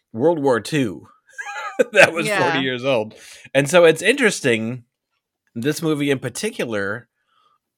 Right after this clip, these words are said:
Speaker 1: Vietnam pl-, casts a long shadow over the whole story
Speaker 2: Yeah.
Speaker 1: of the movie. You have
Speaker 2: It
Speaker 1: people
Speaker 2: really
Speaker 1: who s-,
Speaker 2: does.
Speaker 1: served in Vietnam, and so it's like, how do you wind down a soldier,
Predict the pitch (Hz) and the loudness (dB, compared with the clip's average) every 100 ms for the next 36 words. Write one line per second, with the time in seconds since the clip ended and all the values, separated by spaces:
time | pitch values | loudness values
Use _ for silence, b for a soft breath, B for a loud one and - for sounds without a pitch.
0 | _ 117 151 233 147 135 156 156 139 135 | _ -8 -2 -2 0 0 0 2 0 -2
1 | 85 _ _ - - - 71 _ _ _ | -12 _ _ -20 -20 -20 -20 _ _ _
2 | _ _ _ - - 165 - 120 113 123 | _ _ _ -12 -4 -4 -2 -2 0 -2
3 | 127 123 - 110 107 90 90 90 - _ | -2 -4 -4 -2 -2 -2 -4 -10 -16 _
4 | 113 101 92 92 113 98 92 - 120 160 | -8 -6 -6 -8 -6 -8 -8 -4 -2 -2
5 | 147 85 90 95 87 - 50 b b b | -4 -8 -10 -10 -10 -14 -20 b b b
6 | 120 117 113 - - - - - - 165 | 0 2 0 -6 -4 -2 0 0 0 -2
7 | 165 170 _ _ - - 147 165 185 180 | -4 -10 _ _ -14 -6 2 2 2 -2
8 | 175 160 175 165 160 160 165 175 - 120 | 0 2 2 2 -2 -2 -2 -6 -8 -6
9 | 117 117 113 104 110 98 127 131 131 113 | -4 -2 -4 -4 -8 -6 -4 -2 -4 -4
10 | 107 113 117 110 107 107 104 110 104 92 | -4 -4 -2 -2 -2 -4 -8 -8 -8 -10
11 | 85 - 123 | -14 -16 -20